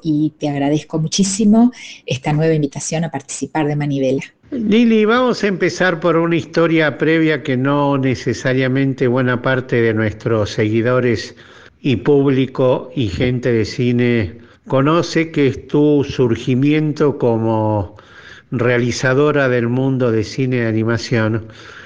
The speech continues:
Speaker 2: Entonces, puntualmente, yo quería preguntarte sobre la prehistoria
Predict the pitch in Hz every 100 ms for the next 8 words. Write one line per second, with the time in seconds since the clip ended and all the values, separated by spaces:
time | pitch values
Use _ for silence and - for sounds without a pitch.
0 | - - _ _ - 120 156 147 151 156
1 | 135 - 139 135 156 147 156 160 156 160
2 | 151 131 104 120 127 127 127 123 127 120
3 | - - - 113 113 113 107 131 131 131
4 | 139 131 120 98 85 - - - - -
5 | _ - 127 113 113 113 104 113 113 -
6 | - 160 151 143 151 160 180